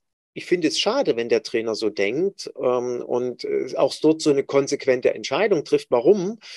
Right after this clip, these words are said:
Ich habe beispielsweise einen so einen Klienten, mit dem ich seit dreizehn Jahren sechsmal die Woche trainiere, dreimal mit seiner Frau,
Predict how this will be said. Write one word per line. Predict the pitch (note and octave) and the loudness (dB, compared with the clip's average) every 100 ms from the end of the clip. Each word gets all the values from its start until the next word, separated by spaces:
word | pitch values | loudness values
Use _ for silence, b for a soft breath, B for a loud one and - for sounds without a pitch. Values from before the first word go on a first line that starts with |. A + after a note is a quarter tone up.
| B - | B -8
Ich | - | -2
habe | E3 | 2
beispielsweise | D3+ D#3 E3+ D#3 D3 D3+ - | 2 2 0 2 2 2 0
einen | C3 D#3+ | -2 0
so | D#3 | -2
einen | D3+ | -4
Klienten, | D#3 C#3+ C#3 D#3 D#3 E3+ D#3 | -4 0 2 0 -2 -4 -4
mit | D3+ C#3 | -4 0
dem | C#3 C#3+ | 0 -2
ich | - | -2
seit | C3+ | -2
dreizehn | - A2 B2 - - C#3 C3+ | -2 -2 -2 -4 -2 -2 0
Jahren | G#2+ G#2 A#2 C3+ D3 E3+ - | -4 -2 -4 -4 -4 -6 -6
sechsmal | G#2+ G2+ C3+ - C#3 C3 | -4 -2 -2 -4 -6 -6
die | B2+ | -2
Woche | A#2+ C3 A#2+ | -2 -2 -6
trainiere, | - A2+ B2+ D3+ E3 | -6 -4 -4 -2 -2
dreimal | - B2 B2 | -2 -4 -2
mit | A#2+ | -4
seiner | A#2+ A2+ G#2+ | -4 -4 -8
Frau, | - G2 G#2+ D3+ | -6 -2 2 2